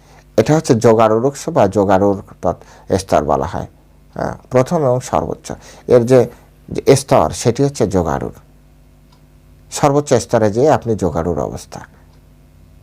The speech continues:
তো যতক্ষণ ওই স্তরে আসছে ততক্ষণ কি করা উচিত? তার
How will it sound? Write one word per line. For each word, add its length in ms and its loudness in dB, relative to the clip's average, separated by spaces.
তো 60 4
যতক্ষণ 360 0
ওই 80 6
স্তরে 300 4
আসছে 180 -4
ততক্ষণ 360 -2
কি 140 2
করা 240 6
উচিত? 220 -6
তার 160 6